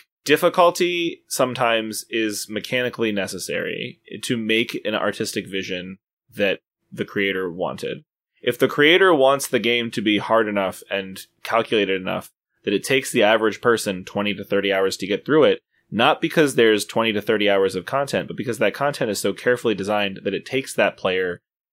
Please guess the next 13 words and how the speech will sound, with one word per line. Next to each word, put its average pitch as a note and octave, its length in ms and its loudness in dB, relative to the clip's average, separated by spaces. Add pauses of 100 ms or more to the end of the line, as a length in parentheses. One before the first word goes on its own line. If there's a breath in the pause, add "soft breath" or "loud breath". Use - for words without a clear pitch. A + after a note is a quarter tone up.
(200)
twenty A#2+ 240 0
to G#2+ 80 -4
thirty G#2 260 2
hours G2+ 340 2
to A#2 100 -6
learn G#2 380 -2
the G2+ 60 -4
mechanics G2+ 380 -4
necessary F#2 480 -6
to - 160 -8
beat F2 300 -10
the F2 100 -8
game, F#2+ 460 -8